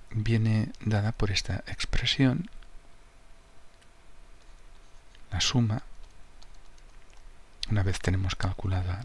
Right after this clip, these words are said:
la media, de las desviaciones con respecto de la media elevadas al cuadrado. También tenéis que recordar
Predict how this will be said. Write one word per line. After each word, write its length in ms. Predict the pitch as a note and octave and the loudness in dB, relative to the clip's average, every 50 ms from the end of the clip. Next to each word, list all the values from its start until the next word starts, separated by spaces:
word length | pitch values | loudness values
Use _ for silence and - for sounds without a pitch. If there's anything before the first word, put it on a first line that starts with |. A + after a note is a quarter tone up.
| A#2 | -4
la 100 | - G#2 | -2 0
media, 420 | G#2 A2 A#2 A2+ G2+ G2 G2 A2 - - - - - - - - - - - - - - - - - - - - - - - - - - - - - - - | 2 2 2 2 2 2 0 0 -2 -4 -10 -14 -12 -12 -10 -10 -8 -8 -8 -8 -8 -8 -8 -10 -10 -12 -14 -16 -18 -18 -18 -16 -14 -14 -12 -12 -10 -6 0
de 360 | A2 A#2 C3+ C#3+ D3+ D#3 F3 | 6 8 8 8 6 4 2
las 640 | E3+ A2+ G#2+ A2 A2 A2 A#2+ - - - - - - - - - - - - - - - - - - - - - - - - - - - - - - - - | 2 4 4 4 6 4 6 6 6 6 6 6 2 0 -2 -4 -6 -6 -8 -10 -12 -14 -16 -16 -16 -16 -14 -14 -14 -14 -14 -16 -18 -18 -18 -12 -6 -6 -4
desviaciones 1160 | - - - A#2 G#2 - - G#2+ G2 - - - A#2+ A#2+ A#2+ G#2+ G#2 G#2 C#3 - - - - - - - - - - - | -2 2 2 2 2 4 2 0 0 0 2 2 4 4 6 4 4 2 4 4 2 2 2 -2 -8 -16 -18 -16 -8 -4
con 160 | - - F#2+ | -2 0 2
respecto 480 | - G2+ - - - G#2 - - A2 G#2 | 2 2 2 2 2 0 0 0 0 0
de 80 | G#2 | 2
la 80 | G2+ G#2 | 2 2
media 400 | A#2 C3+ C#3+ B2+ A#2 A#2 B2+ - - | 4 4 4 2 2 0 0 -2 0
elevadas 540 | A2+ G#2 G#2 G2+ A2 G#2+ G#2+ - - - - | 0 0 0 0 0 -2 -2 0 -2 -2 -2
al 180 | - - G#2+ - | 0 -2 0 0
cuadrado. 420 | - - E2 - - - D2+ - - - - - - - - - - - - - - - - - - - - - - - - - - - - | 0 -2 -2 -2 -2 -4 -6 -8 -10 -12 -14 -14 -14 -16 -16 -16 -16 -16 -14 -14 -14 -14 -14 -14 -14 -12 -10 -8 -6 -6 -6 -6 -8 -8 -2
También 400 | - - G2 G#2 G#2 A2+ B2 - - - - - | 0 2 4 6 6 4 4 2 0 -4 -4 -2
tenéis 320 | - F#2+ G2+ G#2 G#2+ - | 0 0 2 2 2 2
que 140 | - - A2 | 2 2 0
recordar 520 | A2+ A2+ - - - B2 - B2+ C3 - | 0 -2 -2 -2 0 4 4 4 4 4